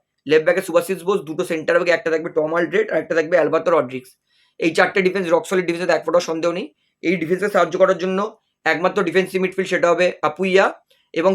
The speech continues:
তার পাশে থাপা অথবা সাহাল আব্দুল সামাদ, তবে আমি থাপাকেই খেলাবো কারণ থাপা কিন্তু যথেষ্ট ভালো ব্যালেন্স ফুটবল খেলছে, তাই থাপা আর আপুইয়া, তবে থাপার জায়গায় কিন্তু সাহালও খেলতে পারে। অর্থাৎ এই ছজনের ওপরও কিন্তু মোহনবাগানের পুরোপুরি ডিফেন্স নির্ভর করবে।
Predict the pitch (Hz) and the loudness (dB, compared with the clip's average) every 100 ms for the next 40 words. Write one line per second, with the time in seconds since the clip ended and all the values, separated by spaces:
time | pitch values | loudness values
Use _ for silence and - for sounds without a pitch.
0 | 185 165 180 185 220 233 _ _ _ _ | 2 2 2 4 4 4 _ _ _ _
1 | - 170 214 226 269 - 160 165 233 233 | -2 0 4 4 4 0 0 4 4 4
2 | 240 185 180 185 190 175 262 - 170 170 | 4 4 4 2 0 0 -2 -6 0 2
3 | 175 190 147 170 196 185 180 185 185 180 | 2 -2 -4 -2 0 2 2 4 2 0
4 | 143 165 175 170 196 - _ _ - 175 | -2 -2 -2 -2 -4 -4 _ _ -4 -2
5 | 175 202 - 196 208 175 165 190 - 165 | 0 0 2 4 4 4 2 0 -2 0
6 | 190 190 151 143 - - _ _ _ - | 0 0 -6 -6 -12 -14 _ _ _ -2
7 | 175 180 - - 156 196 202 180 185 190 | 2 2 -2 -2 0 4 4 4 2 2
8 | 247 202 180 196 - - 185 180 185 190 | 2 2 0 0 -4 -2 0 2 4 4
9 | 185 185 208 151 160 185 143 135 135 131 | 2 -4 -4 0 0 0 -2 -4 -6 -10
10 | _ _ _ _ _ 143 175 196 165 160 | _ _ _ _ _ -2 0 2 2 2
11 | 190 190 196 185 180 190 165 175 180 190 | 2 2 0 -2 -2 -2 -2 0 0 0
12 | 185 170 185 165 147 175 165 160 170 180 | -2 0 2 2 0 -2 -2 2 2 2
13 | 170 | -2